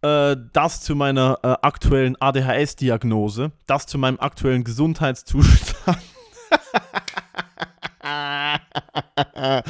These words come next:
Ihr könnt mich alle mal. Ich verändere mich nicht. Ja, ich gehe vielleicht ein bisschen früher schlafen und höre auf, Cheeseburger zu essen und guck, dass ich nicht mehr so viel saufe.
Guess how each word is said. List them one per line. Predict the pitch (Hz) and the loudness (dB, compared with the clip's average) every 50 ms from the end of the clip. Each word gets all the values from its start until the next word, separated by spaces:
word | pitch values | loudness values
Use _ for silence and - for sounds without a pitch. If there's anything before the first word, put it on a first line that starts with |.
| 180 - - - - - - - - - - - - - - - | -8 -8 -6 -6 -8 -10 -10 -12 -14 -14 -14 -16 -16 -16 -10 -2
Ihr | 160 185 208 208 | 4 6 6 6
könnt | 214 - - - 190 214 233 - | 4 2 -2 2 4 4 4 2
mich | - 185 185 170 | 0 -2 0 2
alle | 165 180 175 175 160 | 2 4 4 4 2
mal. | 156 147 135 123 113 98 90 - - - _ | 2 2 2 2 2 0 -2 -6 -10 -20 _
Ich | - 127 123 - | -6 -4 0 4
verändere | - 170 180 208 208 196 180 | 4 6 6 6 4 4 4
mich | 165 151 131 110 123 | 4 2 0 0 -2
nicht. | 123 123 117 104 92 - - - | -2 -2 -2 -2 -4 -8 -14 -10
Ja, | - 123 139 156 170 | -6 -2 -2 0 0
ich | 160 139 - | -2 -4 -4
gehe | - 170 156 | -4 -2 0
vielleicht | 170 170 170 156 - | 0 0 0 -2 -2
ein | |
bisschen | 147 160 - 160 143 | -6 -6 -4 -4 -6
früher | - - 160 160 151 | -2 0 0 0 0
schlafen | - 156 147 156 170 160 156 | 0 0 2 2 2 0 0
und | 143 131 | 0 0
höre | 147 147 151 | 0 0 0
auf, | 147 131 - - | 0 -2 -4 -8
Cheeseburger | - - 185 180 165 - - 156 151 151 | -8 -6 -4 -4 -2 0 0 0 0 0
zu | - - 147 135 | -4 -4 -2 -2
essen | 139 143 - 147 131 | -2 -2 -2 -4 -6
und | 127 | -6
guck, | - - - - | -4 -4 -6 -6
dass | - 131 123 | -6 -12 -10
ich | 120 | -8
nicht | 135 131 | -6 -4
mehr | 135 135 | -4 -4
so | 123 123 | -4 -4
viel | 123 120 | -6 -6
saufe. | 113 127 123 135 147 156 - - 123 135 147 | -2 -2 0 0 0 0 -2 -2 -4 -4 -4